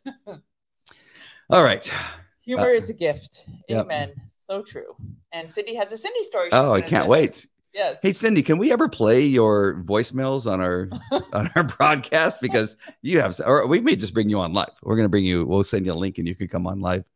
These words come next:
Speaker 1: Right.
Speaker 2: and join us with one of, uh, with one of your stories. That would be awesome.
Speaker 1: <laughs> The,
Speaker 2: <sighs>
Speaker 1: Hooked on Jesus says the guy who, he actually followed that story of yours. Uh, this is deep, but the guy who invented the Fosbury flip was named Fosbury.
Speaker 2: Yeah.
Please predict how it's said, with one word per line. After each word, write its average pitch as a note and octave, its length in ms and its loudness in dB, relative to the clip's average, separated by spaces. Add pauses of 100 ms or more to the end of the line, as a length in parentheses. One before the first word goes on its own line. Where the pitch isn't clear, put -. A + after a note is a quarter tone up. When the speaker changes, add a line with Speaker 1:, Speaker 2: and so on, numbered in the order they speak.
Speaker 1:
Right. A3+ 320 -6
Speaker 2:
and G#2 160 2
join G#2+ 240 4
us G2 120 0
with F#2+ 120 0
one F#2+ 180 2
of, F#2 220 0
uh, F2+ 320 0 (100)
with F#2 100 0
one G2 140 2
of F#2 60 0
your F#2 80 0
stories. F#2 400 -2
That F2 80 0
would F2+ 80 -2
be F#2 100 -4
awesome. F#2+ 380 -4
Speaker 1:
<laughs> - 960 -20
The, D#4+ 640 -4
Speaker 2:
<sighs> - 80 -14
Speaker 1:
Hooked A2+ 380 2
on - 140 -4
Jesus D4 320 -14
says A#3 160 -12
the G#3+ 100 -16
guy G#3+ 340 0
who, B3 120 -8 (300)
he B3 80 -14
actually A3 440 -8
followed G#3 380 -4
that D3 200 -8
story D3 280 -10
of C#3 80 -12
yours. D3 300 -10 (400)
Uh, G#3 220 6
this A3+ 200 -6
is C4+ 120 -10
deep, D4 200 -8
but C4+ 120 -6
the A3+ 80 -6
guy A3+ 280 2
who C4 120 -4
invented A3+ 440 -8
the F#3+ 80 -10
Fosbury F#3+ 560 -4
flip G#3+ 240 -10
was F3+ 160 -14
named F3 240 -18 (140)
Fosbury. C#3+ 560 -6 (400)
Speaker 2:
Yeah. B3+ 200 4